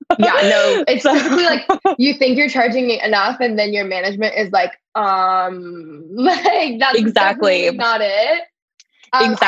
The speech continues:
Speaker 1: think
Speaker 2: And I wasn't charging for things that I didn't realize I should be charging for.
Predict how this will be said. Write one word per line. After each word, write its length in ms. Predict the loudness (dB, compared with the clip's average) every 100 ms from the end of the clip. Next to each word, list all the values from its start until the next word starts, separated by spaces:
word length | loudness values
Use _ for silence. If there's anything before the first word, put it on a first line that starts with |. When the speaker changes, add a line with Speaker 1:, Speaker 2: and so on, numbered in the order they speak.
| 2
Speaker 1:
think 60 | 2
Speaker 2:
And 80 |
I 80 | 4
wasn't 320 | 2 0 -2
charging 360 | 0 0 2 0
for 120 | 0
things 340 | -2 -4 -4 0
that 140 | 2
I 120 | 2
didn't 420 | 0 0 0 -2 -4
realize 520 | 0 2 4 2 0 -2
I 80 | -4
should 180 | -4 -10
be 100 | -10
charging 480 | -2 -2 -2 -6 -8
for. 380 | -6 -6 -6